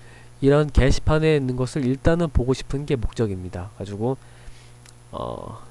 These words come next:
여기는 지금 보드 폴더 인덱스 이제 요거를 이 내용으로 바꿔줄 겁니다. 여기 내용을 바꿔줄 거고요.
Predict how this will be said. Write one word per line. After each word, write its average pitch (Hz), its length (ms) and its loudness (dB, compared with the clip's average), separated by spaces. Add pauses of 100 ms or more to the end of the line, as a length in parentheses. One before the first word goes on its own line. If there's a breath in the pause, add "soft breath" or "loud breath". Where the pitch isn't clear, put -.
(140)
여기는 123 720 0 (1080)
지금 117 420 -6
보드 156 500 2
폴더 190 320 4
인덱스 135 540 2
이제 113 300 -2
요거를 143 460 2 (1500 loud breath)
이 151 120 -2
내용으로 131 360 6
바꿔줄 117 340 2
겁니다. 98 400 -6 (160)
여기 110 200 -4
내용을 110 260 0
바꿔줄 117 400 -4
거고요. 135 440 0